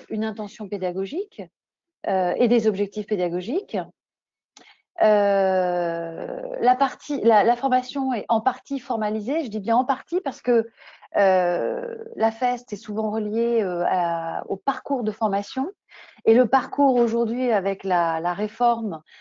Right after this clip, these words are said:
indique que, euh, on peut ajuster le parcours pendant la formation, on peut, euh, améliorer, modifier des choses.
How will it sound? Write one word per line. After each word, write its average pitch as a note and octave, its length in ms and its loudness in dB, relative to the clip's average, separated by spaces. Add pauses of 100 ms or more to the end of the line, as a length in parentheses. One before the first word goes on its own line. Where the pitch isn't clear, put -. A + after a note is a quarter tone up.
(120)
indique A3+ 600 -2 (260)
que, - 120 -4
euh, G3 840 0
on A3 160 0
peut A3+ 280 0 (100)
ajuster C#4 640 -2
le B3 120 4
parcours A#3 680 -2 (760)
pendant C#4 560 4 (120)
la G3 140 -6
formation, G3+ 640 -8
on G3+ 80 -8
peut, G#3 400 0
euh, F3 140 -2
améliorer, G3 760 0
modifier G3 440 -2
des G3 120 0
choses. C4 500 -4